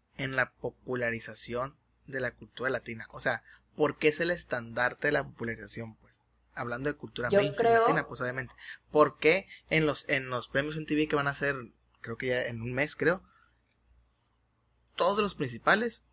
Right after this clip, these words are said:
Speaker 2: Son latinos,
Speaker 1: o la
Speaker 2: son
Speaker 1: gran mayoría,
Speaker 2: artistas
Speaker 1: son latinos?
Speaker 2: Yo
Speaker 1: J
Speaker 2: creo
Speaker 1: Balvin,
Speaker 2: que
Speaker 1: Bad Bunny, Rosalía,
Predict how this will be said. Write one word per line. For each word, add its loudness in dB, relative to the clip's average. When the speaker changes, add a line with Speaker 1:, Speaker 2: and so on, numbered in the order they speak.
Speaker 2:
Son -2
latinos, -4
Speaker 1:
o 2
la 2
Speaker 2:
son -2
Speaker 1:
gran 4
mayoría, 4
Speaker 2:
artistas -6
Speaker 1:
son -2
latinos? -4
Speaker 2:
Yo 4
Speaker 1:
J 2
Speaker 2:
creo 10
Speaker 1:
Balvin, 2
Speaker 2:
que 6
Speaker 1:
Bad 2
Bunny, 0
Rosalía, -4